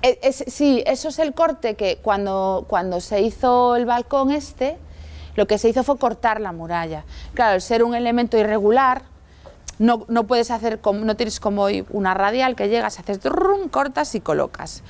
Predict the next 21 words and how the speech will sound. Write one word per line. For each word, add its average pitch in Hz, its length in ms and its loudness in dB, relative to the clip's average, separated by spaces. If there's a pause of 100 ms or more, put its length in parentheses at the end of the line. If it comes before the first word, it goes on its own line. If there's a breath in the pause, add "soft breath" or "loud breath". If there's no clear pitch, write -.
(200 loud breath)
Pues 180 80 -4
en 185 100 -2
aquel 185 260 2
momento 202 380 2
se 180 320 0
iban 185 260 4
sacando 202 440 -4
piezas, 311 640 -2 (360 loud breath)
entonces 202 400 -2
se 180 220 0
colocó 180 480 2
el 196 80 2
balcón 220 440 0
y 311 60 0
se 254 140 -6
fue 202 160 -2
encajando 262 720 0
con 214 240 -4
lo 185 120 -6
que 175 120 -8
había. 151 360 -4